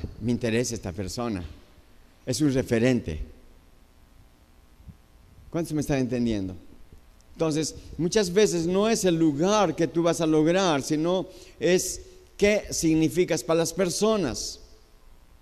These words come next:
El éxito no es otra cosa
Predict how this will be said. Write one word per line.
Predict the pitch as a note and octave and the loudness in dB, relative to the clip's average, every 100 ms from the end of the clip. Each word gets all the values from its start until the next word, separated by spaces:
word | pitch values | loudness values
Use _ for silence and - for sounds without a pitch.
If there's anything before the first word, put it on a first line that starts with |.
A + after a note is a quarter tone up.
| - - - - - - - - - | -20 -20 -20 -20 -20 -20 -20 -12 0
El | D#3+ | 2
éxito | G3 G#3+ A3 A3 A3 B3 A#3+ - - | 4 4 2 2 4 4 2 -10 -6
no | D#3+ G3 | 0 0
es | G3 | 2
otra | G3+ F3 F3+ | 0 0 0
cosa | G3+ F#3+ E3 E3+ | 0 2 0 -4